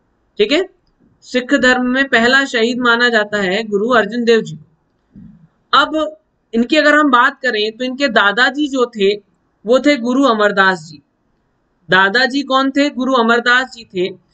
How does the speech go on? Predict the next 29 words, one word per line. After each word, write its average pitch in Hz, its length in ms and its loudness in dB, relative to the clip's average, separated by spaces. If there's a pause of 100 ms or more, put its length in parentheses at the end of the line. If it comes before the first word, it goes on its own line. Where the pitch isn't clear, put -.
(220)
जो 254 120 0
सिख 277 300 -4
धर्म 247 360 0
के 294 180 -6
तीसरे 294 500 0
गुरु 175 240 -4
थे। - 120 -18 (920)
और 254 440 2 (120)
इनके 254 240 -4
पिताजी 247 540 0
का 311 120 -2
नाम 262 260 0
था 269 140 -2
गुरु 240 280 -4
रामदास 208 540 2
जी, 165 260 -12 (640)
जो 247 160 2
कि 294 140 0
सिख 277 280 -2
धर्म 254 340 0
के 294 140 -4
चौथे 233 400 0
गुरु 175 200 -6
थे। 160 140 -18 (800)
तो 233 60 -2
पांचवें 226 480 0
गुरु 277 200 0
कौन 277 220 2
हुए? 277 260 0